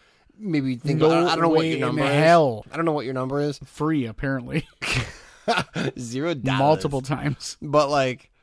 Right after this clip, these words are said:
Speaker 1: being caught unaware, the disgust, 'cause it's, it's, it's a good four to five seconds of just pure confusion. Like, why is this? What, especially with the cigarette butt. Oh,
Speaker 2: Mm.
Speaker 1: God.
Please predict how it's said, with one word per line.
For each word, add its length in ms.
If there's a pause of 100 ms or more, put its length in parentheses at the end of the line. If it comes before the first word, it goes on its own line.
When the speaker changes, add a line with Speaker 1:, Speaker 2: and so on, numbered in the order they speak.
(1500)
Speaker 1:
being 260
caught 300
unaware, 720
the 140
disgust, 560
'cause 140
it's, 340
it's, 360
it's 140
a 40
good 300
four 300
to 60
five 280
seconds 400
of 100
just 320
pure 340
confusion. 600
Like, 160
why 320
is 220
this? 280
What, 440
especially 380
with 40
the 60
cigarette 440
butt. 200
Oh, 40
Speaker 2:
Mm. 200
Speaker 1:
God. 180